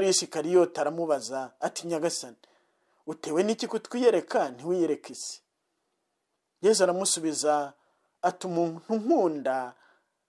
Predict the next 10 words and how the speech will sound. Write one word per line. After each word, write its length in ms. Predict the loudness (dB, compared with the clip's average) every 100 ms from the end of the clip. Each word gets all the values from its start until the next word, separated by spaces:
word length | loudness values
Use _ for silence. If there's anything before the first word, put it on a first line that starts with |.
| _ _
azubaha 400 | 2 2 -2 -4 -4
ijambo 320 | -6 -6 -10
ryanjye. 540 | -14 -14 -14 -16 -20 -20 _ _ _ _ _ _ _ _ _ _ _
Data 300 | 0 2 0
azamukunda, 960 | -2 -2 -2 -10 -10 -10 -2 0 0 -2 _ _ _ _ _ -2
maze 220 | -2 -4
tuzaze 560 | -8 0 2 2 0
iwe, 380 | 0 4 2 0 -12 _ -16
tubane 400 | -10 -8 -8 -6
nawe. 480 | -6 -8 -8 -10